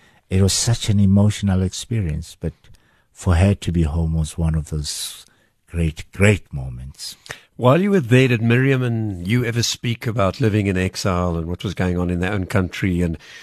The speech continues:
Speaker 2: the political side of things? I know you, you don't like politics very much, and I also
Speaker 1: I do. I do. I do. <laughs>
Speaker 2: We will
Speaker 1: I do,
Speaker 2: get
Speaker 1: as long as they make sense.
Speaker 2: Yeah, not on
Speaker 1: Yeah.
Speaker 2: Twitter. <laughs>
Speaker 1: Yeah.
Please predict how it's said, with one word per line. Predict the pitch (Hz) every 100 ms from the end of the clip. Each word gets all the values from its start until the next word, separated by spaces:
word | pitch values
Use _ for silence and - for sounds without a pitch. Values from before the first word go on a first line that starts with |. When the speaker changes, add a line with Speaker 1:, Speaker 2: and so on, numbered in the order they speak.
| - _
Speaker 2:
the | 110
political | 127 131 156 151 131
side | - 127 107
of | 98
things? | - 107 92 117 -
I | 107
know | 107
you, | 117 113 104 110 - _ _ _
you | 117
don't | 113 110
like | 101
politics | - 98 87 - -
very | 90 90
much, | 87 87 -
and | 90
I | 90
also | 95 - 90
Speaker 1:
I | 104
do. | 107 117 170 131 - - -
I | 95
do. | 98 120 127 - -
I |
do. | 82 -
<laughs> | - - 135 - - - - - - -
Speaker 2:
We | 120
will | 131 151 170
Speaker 1:
I |
do, | 156
Speaker 2:
get | 127
Speaker 1:
as | 110
long | 120 147 143
as | 120
they | 135
make | 127 123
sense. | - 143 - -
Speaker 2:
Yeah, | 123 113 87 _
not | - 110 135
on | 127
Speaker 1:
Yeah. | 92
Speaker 2:
Twitter. | 127 120 98 -
<laughs> | 120 -
Speaker 1:
Yeah. | 131